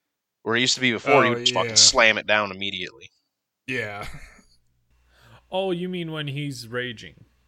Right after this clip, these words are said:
Speaker 1: Yeah, yeah, yeah, when he's
Speaker 2: Yeah,
Speaker 1: raging.
Speaker 2: his
Speaker 3: Oh,
Speaker 2: one
Speaker 3: yeah, no.
Speaker 2: berserk
Speaker 3: I,
Speaker 2: form.
Speaker 3: I'm actually, like, able to dodge that now.
Speaker 1: Yeah, it's, it does not feel good for anyone who's played a lot of Cuchulainn. I fucking love Cuchulainn.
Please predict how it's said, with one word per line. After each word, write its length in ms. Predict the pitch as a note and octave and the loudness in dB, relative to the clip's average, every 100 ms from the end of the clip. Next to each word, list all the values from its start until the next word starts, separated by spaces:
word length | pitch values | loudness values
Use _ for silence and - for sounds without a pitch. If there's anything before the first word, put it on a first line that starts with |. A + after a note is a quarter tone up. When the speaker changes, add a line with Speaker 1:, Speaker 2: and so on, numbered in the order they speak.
| - | 0
Speaker 1:
Yeah, 260 | A#2+ G2 - | 4 4 2
yeah, 160 | F#2+ | -2
yeah, 180 | F2+ D#2+ - | -2 -4 -8
when 100 | G2+ | -12
he's 120 | F2+ | -6
Speaker 2:
Yeah, 60 | F#2+ | -4
Speaker 1:
raging. 160 | E2+ | -4
Speaker 2:
his 140 | A2 A2+ | -4 -6
Speaker 3:
Oh, 100 | B2 | -4
Speaker 2:
one 220 | B2 - | -4 -4
Speaker 3:
yeah, 160 | C3 | -6
no. 200 | A#2+ B2 | -6 -8
Speaker 2:
berserk 200 | G#2+ - | -6 -4
Speaker 3:
I, 100 | F3 F3+ | -4 -4
Speaker 2:
form. 180 | E3+ | 0
Speaker 3:
I'm 100 | G#3+ | 4
actually, 400 | G3+ G#3 - F#3 | 4 4 0 -4
like, 280 | E3 C#3 A#2 - | 0 0 -2 -8
able 300 | C#3 C#3 C3 | -8 -8 -10
to 120 | A#2 | -12
dodge 500 | G#2 G2+ G#2 G2 - | -10 -10 -10 -12 -18
that 260 | G2 E2 - | -20 -20 -20
now. 300 | - - _ _ _ _ _ _ _ _ | -20 -20 _ _ _ _ _ _ _ _
Speaker 1:
Yeah, 100 | B1+ | -12
it's, 420 | G1+ F2+ G#2 - - | -10 -10 -8 -10 -6
it 280 | A#2 A#2 A2+ | -8 -6 -2
does 200 | A#2 A2+ | -2 0
not 340 | G#2+ G#2 - | 0 0 -4
feel 340 | - G#2 G2+ G2 | -10 -6 -6 -4
good 340 | G2 G2 F#2+ | -4 -6 -6
for 140 | G#2 | -6
anyone 280 | F#2+ G2 G2 | -4 -4 -8
who's 160 | G2+ F#2 | -8 -8
played 220 | - G2 | -6 -6
a 60 | F#2 | -2
lot 180 | F#2 F#2 | -4 -4
of 60 | |
Cuchulainn. 500 | - - F#2+ G2+ G2+ G2 _ _ _ _ _ _ | -10 -6 -6 -6 -10 -16 _ _ _ _ _ _
I 80 | - | -8
fucking 300 | F2+ - G2 | -8 -8 -6
love 180 | G2+ - | -6 -8
Cuchulainn. 520 | - G#2+ G#2 G2+ | -2 -2 0 -6